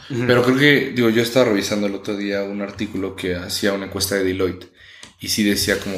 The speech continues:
Speaker 2: "Oye, los temas que más le preocupan a esta generación, el cambio climático, la igualdad, el desempleo", ¿no?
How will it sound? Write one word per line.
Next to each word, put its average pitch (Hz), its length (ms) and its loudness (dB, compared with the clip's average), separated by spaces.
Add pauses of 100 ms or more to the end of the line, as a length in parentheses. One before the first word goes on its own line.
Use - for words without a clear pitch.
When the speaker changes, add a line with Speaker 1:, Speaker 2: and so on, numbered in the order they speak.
(100)
Speaker 2:
"Oye, 139 160 6
los 113 180 4
temas 151 200 2
que - 80 -2
más 117 100 2
le 123 60 0
preocupan 104 360 -4
a - 20 -4
esta 101 160 -8
generación, 95 400 -6 (320)
el 107 140 -4
cambio 107 300 2
climático, 98 1200 -2 (220)
la 101 180 2
igualdad, 98 1160 2 (240)
el 101 140 -6
desempleo", 98 1600 0
¿no? 131 220 -10